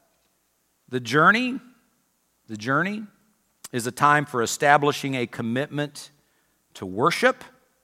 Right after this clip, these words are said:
and it is a time for divesting yourself of what you left behind. It's leaving your map and getting on God's map.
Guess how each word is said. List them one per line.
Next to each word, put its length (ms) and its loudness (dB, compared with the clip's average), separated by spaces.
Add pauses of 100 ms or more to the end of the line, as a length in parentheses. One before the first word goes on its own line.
(580)
and 120 -4
it 100 -4
is 140 -4
a 40 -4
time 340 0
for 120 -8
divesting 680 0
yourself 600 -2
of 160 -6
what 380 -2
you 240 -8
left 360 -4 (140)
behind. 480 -16 (1600)
It's 200 -6
leaving 280 -4
your 220 -2
map 260 -4
and 120 -12
getting 220 -8
on 120 -14
God's 320 -18
map. 180 -20